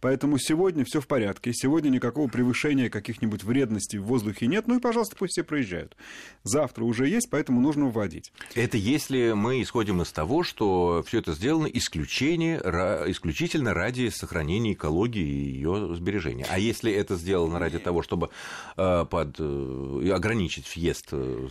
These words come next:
Speaker 2: энного количества автомобилей в ту или иную зону, э, тут тогда
Speaker 1: Да не
Speaker 2: достаточно и
Speaker 1: очень-то
Speaker 2: постоянного.
Speaker 1: Да вы знаете, не очень-то получится, на мой взгляд, ограничить, э, количество автомобилей в той или иной зоне,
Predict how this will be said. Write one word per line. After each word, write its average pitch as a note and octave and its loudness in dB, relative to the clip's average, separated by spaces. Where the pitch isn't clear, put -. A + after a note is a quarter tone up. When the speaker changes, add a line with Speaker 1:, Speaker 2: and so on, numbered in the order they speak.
Speaker 2:
энного E2 -2
количества E2 -2
автомобилей D#2+ -2
в - -10
ту E2 0
или D2+ 0
иную F#3 2
зону, G#3 0
э, E2 2
тут - -6
тогда A2+ -2
Speaker 1:
Да A#2+ 0
не C3+ 2
Speaker 2:
достаточно F#3+ 2
и - 2
Speaker 1:
очень-то F#3+ 0
Speaker 2:
постоянного. B2 0
Speaker 1:
Да B2+ -6
вы E3 2
знаете, E3 -2
не C#3+ 2
очень-то D3+ 0
получится, E3 0
на A#2+ 0
мой B2 2
взгляд, A2+ -2
ограничить, A#2 0
э, G2+ -10
количество A#2 -2
автомобилей C#3+ 0
в - -8
той B2+ 2
или G#2+ 2
иной G#2+ 0
зоне, G2 -2